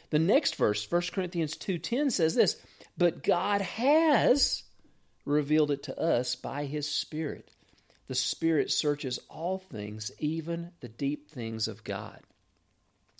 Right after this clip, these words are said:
So I think for us, it's understanding that God wants to speak, but putting ourselves in a position to hear from God. So what can we do to open ourselves up? What can we do to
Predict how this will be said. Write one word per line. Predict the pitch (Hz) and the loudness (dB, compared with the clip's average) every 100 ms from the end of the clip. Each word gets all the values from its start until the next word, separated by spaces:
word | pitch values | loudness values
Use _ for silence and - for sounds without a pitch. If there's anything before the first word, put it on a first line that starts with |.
| - | -8
So | - | -2
I | 151 | 2
think | 240 240 - - - - - | 2 0 -2 -20 -20 -20 -4
for | - 165 | 4 6
us, | 220 - | 6 6
it's | 139 | -2
understanding | 139 190 151 - 156 139 120 | -4 -4 -4 -4 -2 -2 -4
that | 117 | -4
God | 135 139 151 | -4 -2 -2
wants | 147 - - | -4 -6 -8
to | 135 | -6
speak, | - - 107 110 - _ _ _ _ _ | -6 -4 -6 -6 -12 _ _ _ _ _
but | 123 - | -8 -4
putting | 170 160 156 | 0 0 0
ourselves | 139 - 127 123 123 | -2 0 0 0 -4
in | 110 | -8
a | |
position | - 113 104 131 135 - 101 101 | -6 -4 0 0 0 -2 -6 -8
to | 95 | -6
hear | 120 | -6
from | 107 104 | -6 -8
God. | 101 101 | -8 -4
So | 120 | -2
what | 131 226 | 0 0
can | - 190 | -2 -4
we | 185 165 | -2 -2
do | 120 160 135 | 2 2 2
to | 104 | 0
open | 139 170 160 | -2 -2 -2
ourselves | 156 - 165 143 | -4 -2 -2 0
up? | 135 - | -4 -2
What | 233 - | -4 -2
can | 190 | -4
we | 180 | -2
do | 151 156 | 0 2
to | 120 | 2